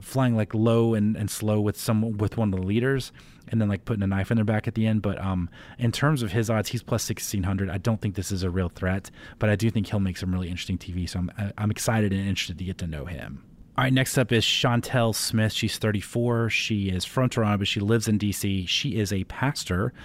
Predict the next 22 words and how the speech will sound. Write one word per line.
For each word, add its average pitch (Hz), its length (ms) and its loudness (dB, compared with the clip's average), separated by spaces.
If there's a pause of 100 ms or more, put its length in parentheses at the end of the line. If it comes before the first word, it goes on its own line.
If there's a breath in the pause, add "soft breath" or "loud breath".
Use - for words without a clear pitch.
(220 loud breath)
um, 101 440 2
and 104 120 0
her 117 100 4
hobbies 107 320 2
are 98 60 0
running, 107 320 4
improv, 101 520 0 (220 loud breath)
acting, 107 300 0
comedy, 98 260 2
and 92 100 2
dancing. 104 380 2 (300 loud breath)
Those 127 240 4
are 117 60 4
not 110 160 2
necessarily 101 300 0
hobbies 98 300 0
that 98 120 0
I - 20 0
feel 98 160 -4
like 92 200 -4
lend 101 280 2
them, 92 100 0